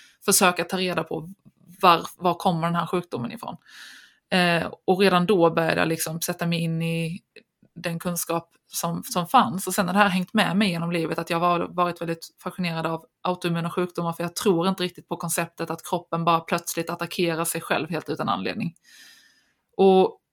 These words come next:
i takt med att jag blev äldre så började jag läsa mer och mer avancerad forskning, eh, och när jag sen började plugga biomedicin så valde jag att skriva min uppsats om, eh,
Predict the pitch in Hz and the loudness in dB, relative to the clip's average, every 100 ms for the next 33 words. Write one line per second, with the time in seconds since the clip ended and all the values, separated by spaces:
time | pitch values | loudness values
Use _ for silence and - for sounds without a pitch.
0 | _ 208 208 196 190 190 190 214 175 165 | _ 0 2 2 2 2 4 4 4 2
1 | 190 190 180 175 175 170 170 170 175 170 | 2 2 0 0 2 4 4 2 0 0
2 | 180 165 170 175 170 165 165 170 165 165 | 0 0 0 2 2 2 -2 -2 -2 -4
3 | 170 165 - 170 175 202 - 175 165 170 | -6 -4 -4 -4 -4 -8 -8 -6 -4 -4
4 | 87 - _ - 175 170 165 170 165 - | -6 -10 _ -2 2 2 2 -2 -4 -8
5 | _ - 170 180 170 165 185 165 160 160 | _ -4 -4 -2 -2 0 0 0 -4 -6
6 | 170 175 - 160 165 170 165 165 - - | -4 -4 -4 -2 0 0 -2 -2 -4 -2
7 | 170 170 160 160 160 196 - - 214 - | -2 -2 -4 -4 -4 -6 -4 -4 -4 -4
8 | - - - 180 160 160 160 160 | -8 -8 -4 -2 -2 -4 -6 -8